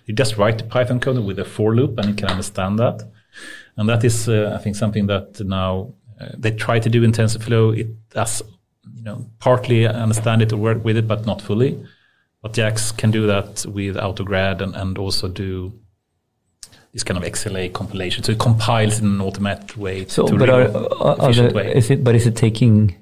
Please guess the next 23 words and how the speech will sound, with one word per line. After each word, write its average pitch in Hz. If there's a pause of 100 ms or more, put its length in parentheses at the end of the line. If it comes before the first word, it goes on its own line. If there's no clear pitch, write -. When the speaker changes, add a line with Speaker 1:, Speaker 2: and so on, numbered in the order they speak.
(640)
Speaker 2:
traction, 175
or 135
is 117
it 120
in, 120
like, 107
some 104
large, 98
uh, 110
is 107
it -
like 107
Google 113
using 101
Jax 98
and 104
that's 98
it, 110
Speaker 1:
Yeah, 131
Speaker 2:
or? 87
Speaker 1:
no, 135
no, 87
it, 87